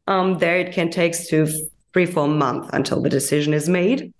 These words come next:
Um, every huge city takes a, even Darmstadt, I think Darmstadt is the worst, so it takes quite some time. But I wanted to add that the government and the draft are saying that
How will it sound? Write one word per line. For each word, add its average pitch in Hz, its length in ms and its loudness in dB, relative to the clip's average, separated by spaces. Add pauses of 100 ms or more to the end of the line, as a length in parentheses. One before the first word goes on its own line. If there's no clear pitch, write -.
(140)
Um, 170 320 2
every 180 240 2
huge 165 280 0
city 147 540 -2 (340)
takes 139 260 2
a, 131 160 2 (120)
even 190 260 2
Darmstadt, 147 440 0
I 143 80 2
think 190 200 0
Darmstadt 165 300 -2
is 127 120 -2
the 139 80 -4
worst, 135 400 -2
so 135 340 0 (460)
it 214 80 2
takes - 240 2
quite 143 240 0
some 135 180 0
time. 143 420 -2 (220)
But 185 140 0
I 190 80 0
wanted 220 460 -2
to 220 200 0
add 175 400 0
that 156 160 2
the 165 80 -4
government 180 640 -2
and 135 180 -2
the 139 80 2
draft 147 680 -2 (360)
are 160 160 2
saying 160 760 -2
that 151 420 0